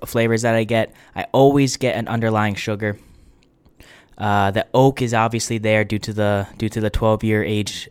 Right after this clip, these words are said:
uh, age statement. The nose has a nice kind of fruitiness. It's not translated to the palate, however. Uh, the palate has a, has a, has a medium finish. Not a whole lot of flavors going on in the finish, but, uh,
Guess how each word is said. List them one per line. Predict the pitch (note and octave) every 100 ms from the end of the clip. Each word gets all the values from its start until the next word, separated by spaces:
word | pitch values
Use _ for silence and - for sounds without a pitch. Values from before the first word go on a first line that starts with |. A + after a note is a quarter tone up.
| -
uh, | G#2 G2+ G2 -
age | A2 G#2
statement. | - G#2 G#2+ G#2+ - _ _ _ _ _ _ _ _ _ _ _ _ _ _ _ _ _ - - -
The | -
nose | A#2 C3 D3
has | D3 C#3+
a | B2+
nice | A2+ A#2 C3+ C#3+ -
kind | - C3+ C3+
of | B2
fruitiness. | - C3+ C3 C3 C#3 - - _ - -
It's | -
not | B2+ B2
translated | - C3 B2+ C3 B2+
to | B2
the | A#2
palate, | G#2+ G#2+ G#2+ A2 A2
however. | A2 A2 A2 A2 - _ _ _ _ -
Uh, | G#2 G#2 G2+
the | G2+ -
palate | G2+ A#2+ A#2 A#2+ A2
has | G#2 A2+ G#2
a, | G#2+ G#2 -
has | A2+ A#2
a, | A2 G2+ _ _
has | A#2+ G2+ A2
a |
medium | G#2+ C3 C#3+ C3+
finish. | B2+ B2+ D3 - - _ - - _ _
Not | A#2+ C3+
a |
whole | C#3
lot | C3+ C3
of |
flavors | - B2+ B2 A#2+
going | B2 B2
on | A#2
in | A#2
the | A2+
finish, | A#2+ A#2 A#2
but, | - A2+ A2 - _ -
uh, | A2 G#2+ G#2+